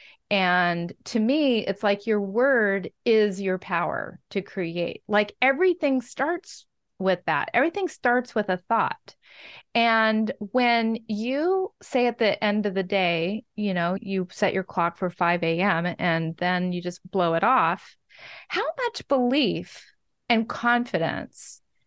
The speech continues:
do you have in being able to do it the next day? Every single time you break your word or your agreement with yourself, you're kind of ticking away at the power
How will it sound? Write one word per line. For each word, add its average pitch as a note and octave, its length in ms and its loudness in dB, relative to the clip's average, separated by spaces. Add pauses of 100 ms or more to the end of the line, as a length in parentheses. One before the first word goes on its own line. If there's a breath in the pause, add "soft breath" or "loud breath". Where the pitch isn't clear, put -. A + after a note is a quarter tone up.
(180)
do A3 100 2
you G#3+ 180 4
have F#3+ 680 0 (320)
in G3 680 0
being G#3+ 240 2
able G3 320 0
to - 140 -6
do F#3+ 220 2
it F3+ 140 0
the F3+ 80 0
next F3+ 400 -2
day? D#2 380 -6 (180)
Every F#4 380 2
single D4+ 480 -2
time G#3 760 0 (460 soft breath)
you A3 160 0
break G#3+ 420 0 (100)
your F#3+ 560 2
word F#3 300 2
or F#3 40 0
your F3 180 0
agreement A3+ 420 0
with F3 220 -2
yourself, E3 500 -2
you're F#3+ 100 -4
kind C#4+ 300 -2
of D4+ 160 0
ticking A3 480 -4
away F#3+ 560 2
at - 220 -2
the E3+ 120 0
power - 920 -2